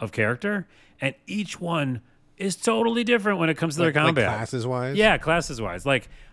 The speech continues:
Speaker 1: I finally picked not just tanky melee gar-, character. I picked someone that's fast and, like, can shoot, like, some magic, like, you know, like, um, like, kind of a ninja kind of st-,
Speaker 2: Mm-hmm,
Speaker 1: skills.
Speaker 2: mm-hmm, mm-hmm.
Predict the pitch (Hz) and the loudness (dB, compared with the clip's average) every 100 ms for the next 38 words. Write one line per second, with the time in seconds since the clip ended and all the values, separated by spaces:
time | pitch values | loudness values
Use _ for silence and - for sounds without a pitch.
0 | - 123 131 123 127 151 147 139 120 101 | -6 -4 -4 -2 -2 -2 -2 -4 -4 -4
1 | 92 113 - 117 - - 104 98 104 95 | -4 -6 -4 -4 -4 -4 -4 -2 -4 -4
2 | 90 95 110 127 135 135 - 139 165 156 | -4 -4 -4 -2 -4 -4 -6 -6 -4 -4
3 | 110 - 110 - - _ _ - 120 110 | -4 -2 -2 -4 -20 _ _ -4 0 0
4 | - - 92 92 120 139 - - _ _ | -4 -6 -4 -2 -4 -6 -10 -12 _ _
5 | _ - 107 107 101 - 104 90 - 117 | _ -4 -2 0 -2 -4 -6 -6 -4 -6
6 | - - 98 95 - 127 139 143 143 143 | -8 -10 -10 -8 -4 -2 0 0 0 0
7 | 170 - - 113 123 107 98 - 95 87 | -4 -4 -6 -4 -2 -2 -4 -4 -6 -6
8 | 82 85 - - _ _ _ - 165 120 | -10 -14 -18 -20 _ _ _ -2 0 2
9 | 107 104 107 139 147 - _ - 139 131 | 0 -2 0 -2 -2 -10 _ -4 -2 -2
10 | 139 123 131 151 147 127 123 - - 123 | -2 -2 -4 -2 -2 -2 -6 -12 -16 -12
11 | 117 | -10